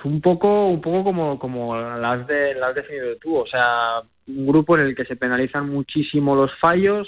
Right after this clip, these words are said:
que cuesta mucho meter gol y, y que, pues, está muy, muy, muy igualada. Entonces,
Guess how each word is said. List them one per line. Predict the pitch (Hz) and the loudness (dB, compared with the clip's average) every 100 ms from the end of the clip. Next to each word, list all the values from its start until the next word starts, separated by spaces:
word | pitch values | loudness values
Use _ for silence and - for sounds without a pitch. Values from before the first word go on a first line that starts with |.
| - - | -12 -10
que | 120 117 113 | -8 -8 -8
cuesta | 131 131 139 135 135 135 | -6 0 0 2 0 -2
mucho | 143 151 143 147 139 139 135 135 135 | -2 -4 -2 0 0 0 0 0 -2
meter | 139 143 139 | -2 0 0
gol | 139 170 190 196 175 | 2 2 4 2 0
y, | 135 131 127 123 120 120 _ - - _ | 0 0 -2 -2 -6 -10 _ -20 -20 _
y | 127 113 | -10 -4
que, | 120 113 113 110 110 113 110 117 | -2 0 0 0 0 -2 -2 -2
pues, | 117 | -2
está | 120 143 | 2 4
muy, | 147 156 160 | 4 4 2
muy, | 156 160 | 2 0
muy | 156 160 165 | 0 0 2
igualada. | 139 123 139 135 107 - | 2 2 2 -2 -6 -12
Entonces, | 127 123 127 123 | -10 -4 -4 -6